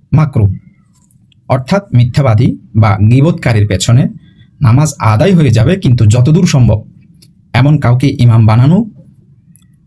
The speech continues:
উচিত নয়। তহমত দানের শাস্তি হচ্ছে, আল্লাহ তাআলা বলেছেন সূরা নূর আয়াত চার নাম্বার, "যারা পবিত্র চরিত্রবান নারীদের উপর অপবাদ আরোপ করে অতঃপর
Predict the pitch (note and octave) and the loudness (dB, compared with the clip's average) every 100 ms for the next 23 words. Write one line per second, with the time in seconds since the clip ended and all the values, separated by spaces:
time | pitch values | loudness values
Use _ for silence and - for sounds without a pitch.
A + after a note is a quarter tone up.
0 | _ _ _ - D3+ D3 C#3 - F#2 - | _ _ _ -6 -2 0 0 2 0 -4
1 | - - _ _ _ - _ _ _ - | -20 -20 _ _ _ -20 _ _ _ -2
2 | D3+ G#3 E3+ E3+ C#3 - G#2 G#2+ G2+ G#2 | 0 0 0 0 0 -2 -2 -2 -2 -2
3 | F3+ - A2+ G#2+ G#2+ G2+ G#2 B2 F#3+ A#3 | -4 -2 -2 0 2 2 2 0 -2 -4
4 | - - - - D3+ C3+ A#2+ D#3+ F3 G#2+ | -14 -20 -20 -2 0 2 2 2 -2 0
5 | G#2+ G#2 G#2 - - - A2 A2 G#2+ A#2 | 2 2 0 -8 -16 -4 -2 0 0 0
6 | - - - - - - _ _ _ _ | -4 -12 -20 -20 -20 -20 _ _ _ _
7 | _ - - _ - A#2+ D3 - - - | _ -20 -20 _ -2 0 0 -4 -18 -20
8 | _ _ _ _ _ _ - D3 F#3 - | _ _ _ _ _ _ -2 -2 -2 -4
9 | D3 B2 B2 A#2+ A#2+ A2 C3 D3 B2+ G#2 | -4 -2 -2 -2 0 0 2 0 0 2
10 | G2+ G#2+ - G#2 G#2+ C#3 - - G#2+ - | 0 0 -4 -2 0 -2 -4 -6 -6 -4
11 | A#2 C4 - - - _ _ _ B2+ C#3+ | -4 -4 -8 -20 -20 _ _ _ -4 -4
12 | - - C#3 | -4 -4 -4